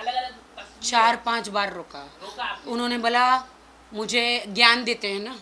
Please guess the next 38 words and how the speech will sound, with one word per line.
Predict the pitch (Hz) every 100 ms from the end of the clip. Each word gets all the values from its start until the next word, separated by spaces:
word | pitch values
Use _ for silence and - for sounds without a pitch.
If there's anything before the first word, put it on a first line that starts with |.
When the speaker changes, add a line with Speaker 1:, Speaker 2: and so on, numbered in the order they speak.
| -
Speaker 2:
बहुत | 202 202
ज़्यादा | 214 214 226
ज्ञान | 196 190 190
है, | 180
जैसा | 208 233
अभी | 214
जर्नलिस्टों | 214 208 220 214 240
को | 226 220
ज्ञान | 220 190 180
देते | 170 170
हैं। | 151 - - - - - - -
आधे | 220 254
जर्नलिस्ट | 247 254 247 -
को | 269
कल | 269 247
बुलाया | 208 214 220 233
नहीं | 226 175 - - - -
कि | 220
म-, | 226 226 214
राखी | 220 226 254
के | 262
पास | 254 247 247
नहीं | 247
जाने | 233 233 226
का, | 240
सिर्फ | 240 240
मेरे | 220 214
पास | 220 220 220
आने | 185 175 170
का, | 151 - - - - -
तो | 294
ये | 285 285 254 226
मतलब | 208 226 226 269 247
नहीं | 247 214
है। | 180 - - - - -
जन, | 190 240
उनको | 240 247 247 262 269 277 277 - - - - - - - - - 196
देखिए, | 240 247 320 339